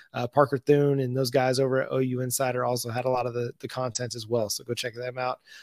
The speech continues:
Uh, we'll continue to kind of rifle through some of these things as we watch back and, and catch up on I mean, again, twenty-five, twenty-six player interviews, and then a, a lengthy Brent Venables press conference. Uh, and we'll continue to give you our takeaways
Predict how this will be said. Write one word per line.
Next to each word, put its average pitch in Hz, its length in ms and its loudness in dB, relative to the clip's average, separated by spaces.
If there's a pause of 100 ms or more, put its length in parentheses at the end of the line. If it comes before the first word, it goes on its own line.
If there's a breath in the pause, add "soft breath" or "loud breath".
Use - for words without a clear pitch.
Uh, 143 160 6
we'll 160 120 12
continue 226 380 8
to 196 80 10
kind 196 160 10
of 139 120 8
rifle 170 280 10
through 160 180 6
some 185 180 4
of 185 60 8
these 180 180 8
things 190 260 4
as 135 100 4
we 131 240 4
watch 165 400 6
back 165 340 6
and, 127 160 -6 (360 soft breath)
and 135 240 0
catch 156 260 6
up 160 140 8
on 139 360 2 (480)
I 135 40 -4
mean, 113 260 -4
again, 127 260 2
twenty-five, 143 640 6
twenty-six 147 500 2
player 147 300 4
interviews, 139 640 2 (320 loud breath)
and 127 160 -2
then 131 120 0
a, 127 420 -2
a 120 180 -6
lengthy 139 320 0
Brent 127 260 0
Venables 127 320 -2
press 123 220 -2
conference. 117 500 -4
Uh, 120 240 -2
and 123 160 -4
we'll 123 120 0
continue 127 360 0
to 120 80 0
give 120 160 0
you 127 100 0
our 113 100 0
takeaways 117 520 -4